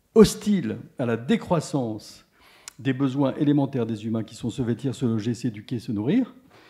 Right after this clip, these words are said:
et je suis pas du tout défavorable à la décroissance des besoins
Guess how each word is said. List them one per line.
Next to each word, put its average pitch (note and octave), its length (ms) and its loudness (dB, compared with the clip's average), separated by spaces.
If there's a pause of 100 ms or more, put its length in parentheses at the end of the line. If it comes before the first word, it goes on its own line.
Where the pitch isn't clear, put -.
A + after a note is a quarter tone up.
(160)
et B2 80 -2
je A#2+ 80 -4
suis A#2+ 200 -8
pas E3+ 200 6
du D#3+ 100 2
tout C3+ 160 -6
défavorable C3 680 2
à C3+ 60 0
la A#2+ 60 -2
décroissance D#3 840 -6 (240)
des A#2+ 120 -4
besoins C#3 500 -2